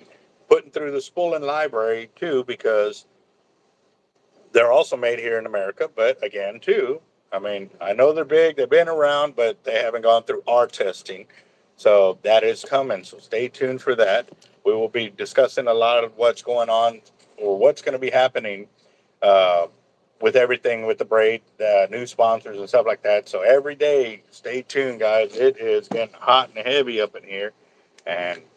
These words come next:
we're ready. Whiskey, what's up, boss? How you doing? <clears throat> Today is a five dollar fire drawing,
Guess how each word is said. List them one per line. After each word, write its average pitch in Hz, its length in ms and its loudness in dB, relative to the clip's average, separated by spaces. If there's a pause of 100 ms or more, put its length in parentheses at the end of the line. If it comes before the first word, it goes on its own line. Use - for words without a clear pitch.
(240)
we're 104 140 -2
ready. 120 340 4 (500)
Whiskey, 156 720 0
what's 160 300 -6
up, 113 220 -4
boss? 107 380 -8
How 127 60 -16
you 110 220 -20
doing? 131 280 -8 (680)
<clears throat> 64 680 -8
Today 151 280 2
is 147 140 -2
a 113 80 0
five 147 720 -4
dollar 135 540 -2 (460)
fire 123 320 4
drawing, 101 440 -6